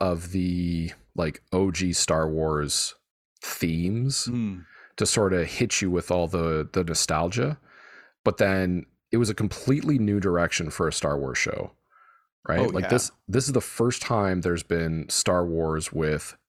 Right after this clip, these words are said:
Speaker 1: no Jedi, no Sith, no Force. Um, and this, I,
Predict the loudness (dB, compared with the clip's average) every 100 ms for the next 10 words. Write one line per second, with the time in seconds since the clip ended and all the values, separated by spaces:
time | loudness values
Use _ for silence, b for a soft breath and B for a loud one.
0 | _ -12 -4 2 2 4 2 4 2 0
1 | -2 -2 0 0 -2 -2 -4 -10 -6 -2
2 | -2 -2 -4 -2 -4 -6 -8 _ B B
3 | B B B _ -4 0 0 -2 -4 -8
4 | -2 0 0 0 -2 -2 -6 0 0 2
5 | 0 0